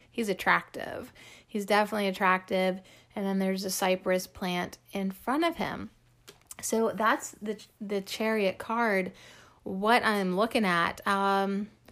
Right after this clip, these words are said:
I don't connect with this card as much as, like, I have, like, with the High Priestess and the Magician and, um, you know, ones like that. But this is a card that we probably all want to connect into because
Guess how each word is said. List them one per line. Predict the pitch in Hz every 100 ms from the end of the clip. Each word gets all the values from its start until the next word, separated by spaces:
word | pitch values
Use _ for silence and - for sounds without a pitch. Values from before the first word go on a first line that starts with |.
| - - - _ _ _ _ -
I | 247
don't | 330 349
connect | - 294 233 240 247
with | 226
this | 214 202 202
card | - 247 262 277 -
as | 220
much | 220 208 -
as, | 202
like, | 202 196 202
I | 196 196
have, | 190 190 196 196
like, | 190 185
with | 175
the | -
High | 175 180
Priestess | 180 - 302 285 - 262 233 240 196
and | 185
the | 180
Magician | 180 180 247 254 - 240
and, | 226 226 220 220 180 170 185 - - - - -
um, | 185 175 170 175
you | 208
know, | 196 185 180
ones | 196 202 196
like | 180 -
that. | 190 190 202
But | 202
this | 214 277
is | 349 277
a | 247
card | - 208 196
that | 175
we | 185
probably | 190 202 190 185 190
all | - 185 180 175
want | 175 180 208 220 180 - - - - _ -
to | - 196 185 180
connect | - 185 175 175 -
into | 185 175 - 180 175
because | 180 180 190 180 175 175 180